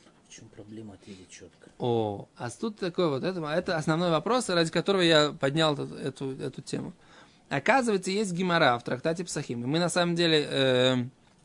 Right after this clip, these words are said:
Speaker 2: это как-то обсуждали. Есть, э, проблема, да, вплоть до того, что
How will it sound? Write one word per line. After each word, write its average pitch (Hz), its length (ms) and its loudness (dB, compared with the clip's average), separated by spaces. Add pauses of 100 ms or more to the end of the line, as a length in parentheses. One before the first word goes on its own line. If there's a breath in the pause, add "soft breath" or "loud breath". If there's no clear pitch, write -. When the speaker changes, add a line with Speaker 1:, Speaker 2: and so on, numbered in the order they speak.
Speaker 2:
это 143 160 -6
как-то 147 280 0
обсуждали. 147 520 -2 (680 loud breath)
Есть, 196 580 0 (140)
э, 123 800 -2 (100)
проблема, 151 720 4 (420)
да, 151 320 -8 (1500)
вплоть 185 260 6
до 170 80 2
того, 160 280 6
что 135 340 4